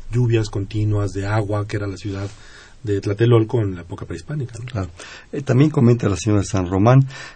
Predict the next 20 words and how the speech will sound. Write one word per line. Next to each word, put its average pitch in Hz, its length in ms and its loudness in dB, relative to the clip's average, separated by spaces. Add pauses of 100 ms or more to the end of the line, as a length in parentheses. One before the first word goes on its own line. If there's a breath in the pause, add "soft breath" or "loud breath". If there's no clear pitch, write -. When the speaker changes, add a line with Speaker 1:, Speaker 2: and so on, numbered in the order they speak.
Speaker 2:
sería 113 240 2
interesante 117 500 0
desarrollar 95 420 0
un 101 80 2
centro 104 280 -6
cultural 104 400 0
en 92 100 0
la 90 80 0
Roma 104 520 0
respecto - 380 -6
a 107 40 -4
los 98 140 -8
edificios 104 480 -6
antiguos 104 380 -6
y - 60 -8
las 92 100 -10
personas 98 320 -6
que 107 120 -4
viven 101 260 0
ahí. 139 140 2